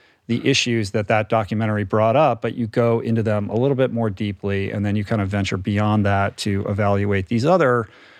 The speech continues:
risk factors or contributors to this situation, such as, you know, pollutants and,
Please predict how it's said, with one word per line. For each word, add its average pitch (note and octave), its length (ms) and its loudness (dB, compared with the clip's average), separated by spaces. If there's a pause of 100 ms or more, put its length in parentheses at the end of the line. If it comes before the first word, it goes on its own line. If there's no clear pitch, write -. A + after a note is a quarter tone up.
(220)
risk A2+ 300 0
factors G#2+ 520 0
or G#2 120 -2
contributors A2 720 0
to G#2+ 200 -4
this G2+ 200 0
situation, G2+ 920 -2
such - 300 -4
as, F#2+ 460 -4
you A2+ 60 -2
know, G2 200 -4 (140)
pollutants A2 800 -2
and, F#2+ 480 -6